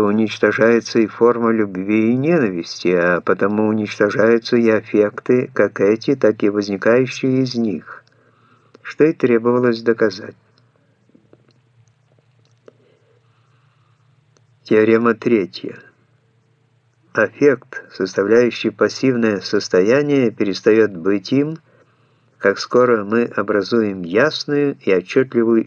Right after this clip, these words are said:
идею его. Доказательство. Аффект, составляющий пассивное состояние, есть, по общему определению аффектов, часть третья –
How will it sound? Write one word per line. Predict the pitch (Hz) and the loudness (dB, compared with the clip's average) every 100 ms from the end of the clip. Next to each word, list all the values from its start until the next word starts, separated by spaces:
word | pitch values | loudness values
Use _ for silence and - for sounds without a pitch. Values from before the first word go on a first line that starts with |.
| - | -2
идею | 98 101 131 110 87 85 90 | -8 -2 0 2 0 -4 -4
его. | 92 82 69 - _ _ _ _ _ _ _ _ _ _ _ _ _ _ _ _ _ _ _ _ _ _ _ _ | -4 -4 -8 -10 _ _ _ _ _ _ _ _ _ _ _ _ _ _ _ _ _ _ _ _ _ _ _ _
Доказательство. | - 127 180 143 110 104 101 92 - 98 95 98 | -2 0 2 2 2 2 -6 -8 -6 -2 -2 0
Аффект, | 110 113 - 175 185 - - | -2 -2 0 -2 -2 -16 -14
составляющий | - 117 120 127 156 143 - 135 | -6 -2 0 2 0 0 -2 -2
пассивное | 131 113 - 143 123 107 | 0 0 0 -2 0 -2
состояние, | - 113 - 113 143 143 123 | -2 -6 0 2 2 0 -2
есть, | 101 123 139 - - - | 0 0 0 -2 -10 -6
по | - 110 | 2 2
общему | 127 - 110 | 2 -4 -2
определению | 95 98 95 92 113 110 104 87 | -2 -2 -4 0 0 0 0 -2
аффектов, | 90 123 - - 87 | 0 -2 0 -2 -2
часть | - 92 78 - | -2 -2 -2 -6
третья – | 113 139 139 - 135 | -2 0 0 -2 -2